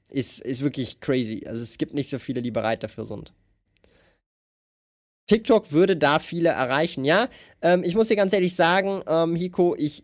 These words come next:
ich würd diese Videos, die ich hier natürlich mache, auch auf, ähm, TikTok posten, aber ich mach halt YouTube, also ich würd's auf YouTube posten trotzdem. Für mich ist YouTube halt meine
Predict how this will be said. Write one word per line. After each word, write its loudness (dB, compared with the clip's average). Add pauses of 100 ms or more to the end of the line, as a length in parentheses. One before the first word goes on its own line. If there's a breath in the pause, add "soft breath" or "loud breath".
(140)
ich -6
würd 4
diese -4
Videos, -2
die -8
ich -8
hier 0
natürlich -2
mache, 0
auch -2
auf, 0
ähm, -2 (120)
TikTok 0
posten, -2
aber 2
ich -12
mach -2
halt 0
YouTube, -4
also -6
ich -6
würd's 0
auf -2
YouTube -4
posten -6
trotzdem. -6
Für -8
mich -2
ist -2
YouTube -2
halt 0
meine 0